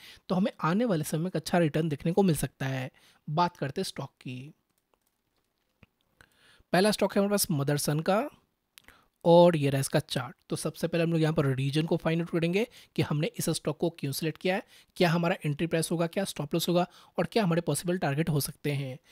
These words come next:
आप यहाँ पर देख सकते हैं जो यहाँ पर मैं टाइम फ्रेम यूज़ कर रहा हूँ वो है डेली का। तो लास्ट टाइम हमने इसको डिस्कस किया था somewhere around वन थर्टी फ़ाइव के आसपास, and right now it is trading around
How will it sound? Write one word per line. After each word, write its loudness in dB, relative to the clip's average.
आप 4
यहाँ 4
पर 0
देख 2
सकते 0
हैं 0
जो 4
यहाँ 4
पर 0
मैं 0
टाइम 0
फ्रेम 0
यूज़ 0
कर -2
रहा 0
हूँ -4
वो -2
है 0
डेली -4
का। -10
तो 0
लास्ट -2
टाइम -4
हमने -2
इसको -8
डिस्कस -6
किया -6
था 0
somewhere -4
around -2
वन -2
थर्टी -4
फ़ाइव -6
के -4
आसपास, -2
and -2
right -2
now 0
it -6
is -4
trading -4
around -2